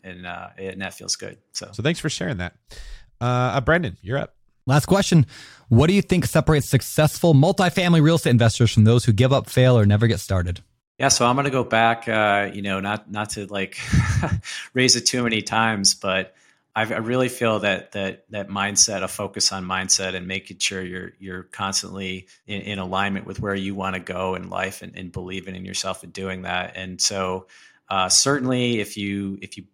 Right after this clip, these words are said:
Speaker 1: purchase the Multifamily Millionaire from, from Bigger Pockets, and, and you, uh, get those bonus materials, absolutely worth the time to listen to that discussion about mindset with Jason Drees.
Speaker 3: Yep.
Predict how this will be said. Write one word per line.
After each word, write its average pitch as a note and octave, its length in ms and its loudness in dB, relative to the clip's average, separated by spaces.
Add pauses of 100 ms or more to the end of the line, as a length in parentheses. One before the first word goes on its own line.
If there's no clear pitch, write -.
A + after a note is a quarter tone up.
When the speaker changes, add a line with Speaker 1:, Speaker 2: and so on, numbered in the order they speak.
(120)
Speaker 1:
purchase B2+ 520 2
the A2+ 100 -4
Multifamily A2 540 -2
Millionaire G#2+ 460 -4
from, F#2 360 -10
from F#2 200 -8
Bigger G#2+ 260 -6
Pockets, G#2 600 -2
and, F2+ 260 -10
and F#2 200 -10
you, F#2 340 -8
uh, F2+ 340 -4
get G#2+ 220 -6
those G2+ 260 -4
bonus - 800 -2
materials, F#2+ 760 -4 (380)
absolutely A2 680 0
worth G2 320 -6
the - 80 -20
time F#2+ 460 -6
to - 120 -16
listen F#2+ 380 -4
to F#2+ 420 -10 (440)
that G2+ 160 -4
discussion G2 600 -2
about F#2 360 -4
mindset F#2+ 500 -4
with - 180 -16
Jason F#2+ 400 -4
Drees. F#2 600 -4
Speaker 3:
Yep. G#2+ 240 0